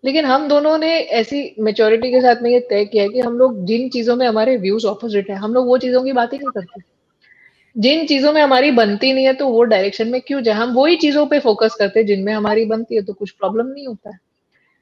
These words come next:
तो there are different strategies to take care of yourself। And finally, जब हमें बे-, ऐसे द-, you know, we feel emotionally disturbed, et cetera, उस situation में, तो हमें उस, जब वो जो incident हो गया, उसके बाद हम emotionally feel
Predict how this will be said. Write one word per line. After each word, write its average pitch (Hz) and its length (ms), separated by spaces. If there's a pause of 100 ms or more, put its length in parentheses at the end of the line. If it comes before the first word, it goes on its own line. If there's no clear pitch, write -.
(260)
तो 294 80
there 277 240
are 320 80
different 349 440
strategies 269 560
to 339 60
take 269 220 (140)
care 247 100
of 240 120
yourself। 208 440 (880)
And 254 240
finally, 277 480
जब 277 200
हमें 269 340
बे-, 214 300
ऐसे 254 320
द-, 196 500 (600)
you 214 100
know, 254 160
we 240 120 (120)
feel 247 260
emotionally 220 580
disturbed, 214 420
et 190 160
cetera, 202 400 (520)
उस 220 200
situation 208 540
में, 190 220 (580)
तो 240 80
हमें 226 480
उस, 247 580
जब 190 220
वो 202 180
जो 202 140
incident 208 460
हो 202 100
गया, 202 160
उसके 202 200
बाद 196 220
हम 202 120
emotionally 190 520
feel 190 380